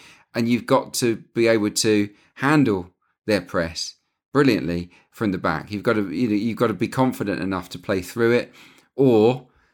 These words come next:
be astute enough to play the right passes to bypass it.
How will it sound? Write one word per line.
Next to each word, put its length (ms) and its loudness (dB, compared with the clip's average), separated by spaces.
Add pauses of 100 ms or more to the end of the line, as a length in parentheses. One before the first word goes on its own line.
(200)
be 280 -2
astute 360 2
enough 280 -2
to 80 -10
play 220 0
the 80 0
right 260 0
passes 380 -4
to 100 -12
bypass 600 -2
it. 180 -4